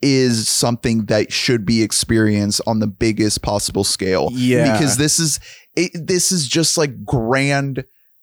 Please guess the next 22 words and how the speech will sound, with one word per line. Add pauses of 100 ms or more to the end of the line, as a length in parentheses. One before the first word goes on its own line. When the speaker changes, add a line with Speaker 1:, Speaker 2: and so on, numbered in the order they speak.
(160)
Speaker 1:
spectacle. (220)
Like,
you
just
wanna
be (300)
fully
immersed
in
it (240)
to
have
the,
the
most
complete
experience
that
this
thing
can
offer.